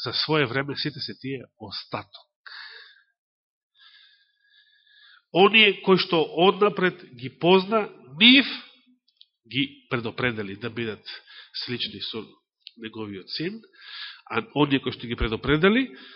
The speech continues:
или ги предестинира, нив и ги повика.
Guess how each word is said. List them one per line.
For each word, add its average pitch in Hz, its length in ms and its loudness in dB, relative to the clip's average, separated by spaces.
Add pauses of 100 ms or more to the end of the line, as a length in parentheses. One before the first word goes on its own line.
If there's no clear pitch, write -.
(400)
или 127 180 0
ги 113 120 -4
предестинира, 131 680 -2 (460)
нив 175 260 0 (240)
и 131 80 -10
ги 135 180 -12
повика. 147 460 0